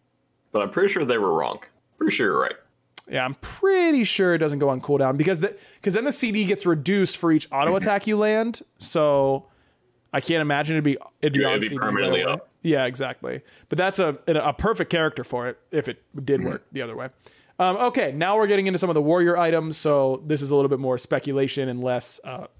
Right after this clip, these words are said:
Speaker 2: expertise, at least by the, the A D C brain over here. Um, <laughs> Gladiator Shield, <laughs> sorry, Gladiator Shield, uh, now a tier three item, no longer a tier two. The old Glad Shield of Sustain is gone. It's twenty-five hundred gold,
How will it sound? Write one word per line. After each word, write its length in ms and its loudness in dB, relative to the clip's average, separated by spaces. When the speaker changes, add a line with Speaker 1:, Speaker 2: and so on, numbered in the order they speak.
Speaker 2:
expertise, 640 -4
at 120 -4
least 260 -4
by 280 -2
the, 320 -6
the 200 -2
A 60 -2
D 80 -10
C 180 -4
brain 240 0
over 180 0
here. 300 0
Um, 440 0
<laughs> 60 -10
Gladiator 580 2
Shield, 340 0
<laughs> 100 4
sorry, 360 -4
Gladiator 540 4
Shield, 600 2
uh, 420 4
now 480 2
a 180 2
tier 420 -2
three 380 2
item, 420 2
no 140 2
longer 360 2
a 60 0
tier 220 -4
two. 480 -2
The 120 4
old 260 4
Glad 320 0
Shield 240 2
of 100 2
Sustain 440 0
is 160 -4
gone. 420 0
It's 200 -2
twenty-five 760 0
hundred 340 0
gold, 420 2